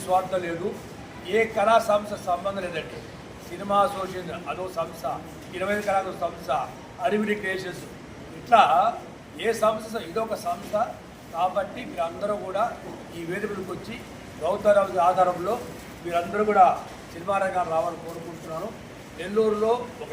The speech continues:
ఇరవై సినిమాలు షూటింగ్ జరగటము అనేది చేయటం, ఒక స్టూడియో ఏర్పాటు చేయటం, దీంతో మూవీ ఆర్టిస్ట్ అంటే ఇది బలమైన మనకు నమ్మకం. దీన్ని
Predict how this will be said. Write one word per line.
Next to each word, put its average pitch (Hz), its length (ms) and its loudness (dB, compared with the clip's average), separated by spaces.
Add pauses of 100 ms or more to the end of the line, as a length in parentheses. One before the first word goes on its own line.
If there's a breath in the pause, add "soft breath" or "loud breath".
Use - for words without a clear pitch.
ఇరవై 185 260 -4
సినిమాలు 196 400 -2
షూటింగ్ 180 240 -8
జరగటము 175 440 -6 (520)
అనేది 190 220 -6 (180)
చేయటం, 185 260 -6
ఒక 170 160 -8
స్టూడియో 185 320 -2
ఏర్పాటు 180 340 0
చేయటం, 175 300 -6 (460)
దీంతో 233 300 2 (200)
మూవీ 208 260 2
ఆర్టిస్ట్ 190 340 -4
అంటే - 240 -8
ఇది - 160 -12
బలమైన 196 400 0 (560)
మనకు 175 220 -6 (100)
నమ్మకం. 175 340 -6 (520)
దీన్ని 202 240 0